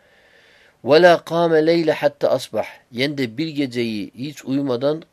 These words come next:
kıyam yaptı. "Ve la sâme şehran gayra Ramazan." Yen de bir şahr hepsini, bir ayı hepsini oruç tuttu. Yani Resulullah sallallahu aleyhi ve sellem gece yatarmış, kalkarmış, kılarmış. Ne geceyi hepsini yatarmış, ne hepsini namaz kılarmış.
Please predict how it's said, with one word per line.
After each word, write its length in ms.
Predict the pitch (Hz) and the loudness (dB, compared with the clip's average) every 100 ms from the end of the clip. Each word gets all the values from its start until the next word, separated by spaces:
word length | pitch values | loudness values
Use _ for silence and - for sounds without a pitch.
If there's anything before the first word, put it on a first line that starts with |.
| - | -6
kıyam 300 | 113 110 101 | 0 0 -2
yaptı. 400 | 87 - - _ _ _ _ _ 131 | -8 -12 -20 _ _ _ _ _ 0
"Ve 140 | 170 | 6
la 140 | 190 | 6
sâme 360 | 165 - 170 156 | 6 2 0 0
şehran 520 | - 156 147 160 196 - _ 98 | -4 -6 -2 -2 -4 -8 _ -2
gayra 300 | 113 107 95 | 0 0 -4
Ramazan." 400 | 87 85 80 85 - | -6 -10 -14 -18 -10
Yen 220 | 127 151 | -6 -4
de 140 | 127 | -6
bir 120 | 143 165 | -6 -4
şahr 320 | - 127 110 | 0 2 0
hepsini, 540 | 135 165 - 160 180 - | -2 -4 -6 -8 -8 -8
bir 280 | 131 135 | -4 0
ayı 180 | 113 107 | 0 0
hepsini 360 | 117 160 - 156 | -4 -6 -8 -6
oruç 320 | 117 120 - | -4 -4 -6
tuttu. 340 | - _ - - _ _ - | -20 _ -20 -20 _ _ 0
Yani 240 | 156 139 | 2 2
Resulullah 460 | 123 127 139 143 139 | -2 -4 -4 0 0
sallallahu 260 | - 135 135 | 0 0 0
aleyhi 160 | 127 | 0
ve 60 | 123 | -4
sellem 140 | 117 | -4
gece 260 | 113 120 135 | -4 -2 0
yatarmış, 720 | 120 113 135 139 147 143 - - | 0 0 2 0 -2 -10 -14 -8
kalkarmış, 480 | - - 127 135 - | -6 -2 -2 -4 -8
kılarmış. 520 | 139 139 139 160 - _ - - _ - | 0 2 2 -2 -10 _ -20 -20 _ -2
Ne 160 | 143 | 2
geceyi 540 | 180 175 147 165 160 113 | 4 2 2 0 0 0
hepsini 460 | 113 170 - 185 | -2 -2 -4 -2
yatarmış, 640 | 180 165 175 180 190 - | 0 0 0 0 -4 -8
ne 140 | 151 160 | -4 -4
hepsini 320 | 156 - 135 | -4 -6 -6
namaz 260 | 110 104 - | -4 -6 -10
kılarmış. 540 | 87 85 78 - - | -12 -12 -12 -18 -20